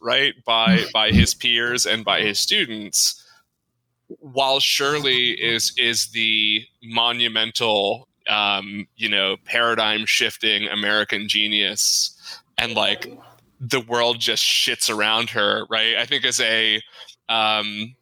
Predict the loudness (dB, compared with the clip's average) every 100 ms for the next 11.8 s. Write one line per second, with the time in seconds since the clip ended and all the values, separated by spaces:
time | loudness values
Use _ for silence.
0 | -20 -4 -2 0 0 0 -2 -2 -2 0
1 | 0 0 0 0 -2 -2 0 -2 0 0
2 | 0 -2 -2 -2 -2 0 0 0 -2 -4
3 | -6 -2 0 0 -4 _ _ _ -2 -2
4 | -2 -4 -4 -4 -2 -4 -4 -2 0 0
5 | -2 -4 -2 -2 -2 -2 0 0 -2 -2
6 | 0 0 -2 -4 _ -20 -20 _ _ _
7 | _ _ -2 0 0 0 -2 -2 -2 0
8 | -2 0 0 0 -2 -2 -4 -4 -2 -2
9 | -2 -4 -2 -4 -4 -2 0 -2 -2 0
10 | 0 0 0 0 0 0 -4 0 2 2
11 | -2 -6 -2 0 2 2 0